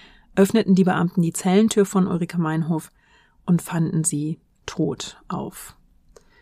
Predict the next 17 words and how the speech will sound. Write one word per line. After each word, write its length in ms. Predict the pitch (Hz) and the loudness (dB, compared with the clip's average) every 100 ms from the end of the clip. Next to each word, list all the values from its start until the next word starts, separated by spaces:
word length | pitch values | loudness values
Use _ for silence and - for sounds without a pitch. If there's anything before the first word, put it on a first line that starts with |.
| _ _ _ | _ _ _
Ulrike 240 | 180 165 180 | -2 2 2
Meinhof 480 | 165 185 196 175 - | 6 8 8 4 -2
hatte 240 | 185 180 | -2 2
Suizid 460 | 180 175 - 208 - | 2 2 2 -2 -2
begangen. 580 | 160 156 143 156 196 - _ _ - | -4 -2 -2 0 -2 -2 _ _ -6
Der 100 | 170 | 0
neunte 460 | 165 170 196 196 175 | 2 4 4 4 2
Mai 500 | 156 165 180 208 214 _ | 0 0 2 0 -2 _
neunzehnhundertsechsundsiebzig 1200 | 180 175 180 165 170 - 170 175 - 165 - - _ - | -2 0 0 0 -2 0 0 -2 -4 -8 -8 -16 _ -12
war 280 | 165 160 151 | -6 -4 -4
Muttertag 1000 | 160 175 202 175 151 160 143 160 196 - _ _ - - _ | 0 0 0 -4 -8 -8 -8 -8 -8 -12 _ _ -20 -20 _
und 100 | 185 | -4
ihre 140 | 175 175 | -4 -2
Töchter 520 | - 202 - 208 190 | 0 0 2 0 0
Bettina 560 | 180 170 - 208 214 196 | -2 -4 2 4 4 2
und 200 | 170 180 | 0 -2
Regine, 560 | 156 170 190 208 214 | -4 2 4 4 2